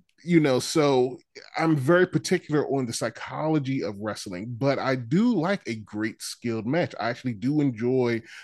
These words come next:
I've seen some great matches with Bret Hart, Shawn Michaels, and, um, but in the Fabulous Rougeaus, they have a great balance. They're, they're the perfect balance to me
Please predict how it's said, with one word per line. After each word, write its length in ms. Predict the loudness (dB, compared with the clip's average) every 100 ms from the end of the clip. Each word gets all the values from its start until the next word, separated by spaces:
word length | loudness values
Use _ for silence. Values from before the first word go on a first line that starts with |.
| -10
I've 100 | -8
seen 180 | -4 -4
some 200 | -2 -6
great 360 | -4 -2 -2 0
matches 340 | -2 -4 -6
with 160 | -6 -4
Bret 220 | -6 -6
Hart, 320 | -4 -6 -4
Shawn 460 | -6 -4 -4 -2 -2
Michaels, 580 | -2 -4 -4 -4 -6 -14 -20 -20 -10
and, 320 | -2 0 0 0
um, 340 | 0 -2 -4 -6 -6
but 160 | -6 -2
in 120 | 0 0
the 80 |
Fabulous 480 | -4 -4 -2 0 -2
Rougeaus, 640 | 0 2 2 2 0 0
they 100 | -2
have 160 | -2 -4
a 80 | -8 -12
great 600 | -8 0 2 2 0 -6 _
balance. 680 | -14 -6 -4 -4 -6 -10 -4
They're, 180 | 0 0
they're 360 | 0 2 2 2
the 140 | -2
perfect 600 | -6 -6 -6 -6 -10 -6
balance 460 | -4 -4 -4 -8 -12
to 120 | -8
me 320 | -6 -6 -10